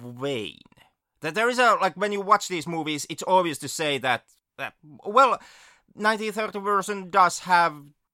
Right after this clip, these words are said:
it has most o-, of the funny scenes. It has funny side characters there. It, it, it has downright comedical scenes. Few, but they do exist there,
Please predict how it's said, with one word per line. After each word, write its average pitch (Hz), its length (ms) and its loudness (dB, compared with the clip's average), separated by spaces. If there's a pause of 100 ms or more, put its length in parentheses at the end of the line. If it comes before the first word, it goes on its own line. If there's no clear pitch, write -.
(120)
it 185 120 -8
has 220 280 4
most 190 800 -4 (160)
o-, 175 180 6
of 180 100 2
the 180 80 -6
funny 165 280 -2
scenes. 120 540 -8
It 143 160 -12
has 170 540 2 (360)
funny 190 240 4
side 156 400 2
characters 107 720 -6
there. - 280 -14 (240)
It, 165 280 -10
it, - 20 -12
it 190 160 -8
has 190 680 2 (240)
downright 147 460 0
comedical 147 580 -2
scenes. 143 680 -6 (360)
Few, 254 540 -4 (260)
but 139 140 -2
they 170 160 -2
do 156 140 -4
exist 131 460 -8
there, 85 280 -12